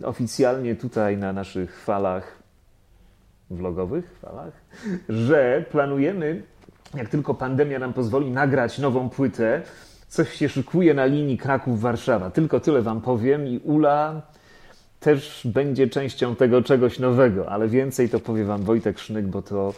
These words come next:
jest jego też takie dziecko projekt. Ale słuchajcie, dużo się dzieje. Dawid w zeszłym roku wydał bardzo, bardzo ciekawą płytę, która też pokazuje jego poszukiwania, płytę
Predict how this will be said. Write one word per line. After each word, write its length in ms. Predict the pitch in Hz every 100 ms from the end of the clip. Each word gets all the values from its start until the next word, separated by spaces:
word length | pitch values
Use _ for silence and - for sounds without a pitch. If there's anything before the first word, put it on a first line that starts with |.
| - - - - -
jest 300 | 107 - -
jego 260 | 110 101 95
też 240 | 104 -
takie 280 | 101 107 104
dziecko 480 | 98 107 - 104 90
projekt. 680 | - 104 98 113 - - - - - -
Ale 360 | 123 123 123 127
słuchajcie, 320 | 147 143 139
dużo 240 | 135 196 190
się 180 | 147
dzieje. 420 | 117 127 127 131 135
Dawid 560 | 127 107 110 135 139 120
w 40 |
zeszłym 340 | 127 - 131
roku 300 | 120 120 127
wydał 380 | 117 113 117 113
bardzo, 540 | 104 117 107 117 110 107 - - -
bardzo 360 | 107 123 117 123
ciekawą 500 | - - 131 123 117
płytę, 420 | - 135 131 123
która 400 | - 117 117 110 - -
też 120 | - 107
pokazuje 420 | 120 131 117 120
jego 240 | 160 160
poszukiwania, 680 | - 117 120 123 113 123 107
płytę 480 | - 127 120 110